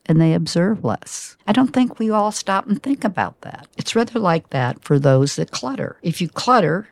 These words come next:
then you know what I'm talking about and you can relate. You were used to seeing it, and it no longer seems important enough to change your pattern or routine. No matter how many times you say, "I need to declutter,"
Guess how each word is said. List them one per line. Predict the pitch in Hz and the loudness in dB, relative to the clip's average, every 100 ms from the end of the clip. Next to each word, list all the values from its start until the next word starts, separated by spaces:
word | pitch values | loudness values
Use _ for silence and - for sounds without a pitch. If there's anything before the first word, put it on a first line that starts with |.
| - | -6
then | 160 165 | 0 2
you | 175 | 4
know | 165 208 | 4 2
what | 143 | 2
I'm | 156 170 | 0 0
talking | 170 170 - 139 | 2 0 0 -4
about | 147 110 135 - | -2 -2 -2 0
and | 147 | 0
you | 151 | 0
can | - 160 | -4 -4
relate. | 170 190 170 - - | -2 -4 -8 -10 -2
You | 175 | 0
were | 170 | 2
used | 170 196 269 - | 2 2 2 0
to | 269 | 0
seeing | - 156 127 113 | 0 0 -2 -2
it, | 110 135 - | -6 -8 -4
and | 170 170 | 0 0
it | |
no | 190 202 | 2 4
longer | 214 185 180 170 | 6 6 6 4
seems | 170 175 165 160 170 - | 2 2 2 2 0 -2
important | - 160 - 180 - 160 | -4 -4 -2 -4 -2 -2
enough | 156 - | -2 -4
to | - | -6
change | - - 139 135 | -4 0 2 2
your | - - | 0 -2
pattern | - 123 127 127 | 0 0 2 2
or | 127 | 0
routine. | 127 123 - 131 95 92 - _ 160 | -4 -10 -10 -10 -10 -14 -20 _ 2
No | |
matter | 180 170 165 | 6 6 6
how | 156 190 220 | 4 6 6
many | 226 226 | 6 4
times | - 185 185 170 | 2 2 2 0
you | 175 | -2
say, | - 160 147 139 139 - | 0 2 4 2 0 -2
"I | 135 143 160 | 2 6 8
need | 170 160 147 | 10 10 8
to | 135 | 4
declutter," | 110 110 - 139 151 98 - | 0 -2 0 2 4 2 -4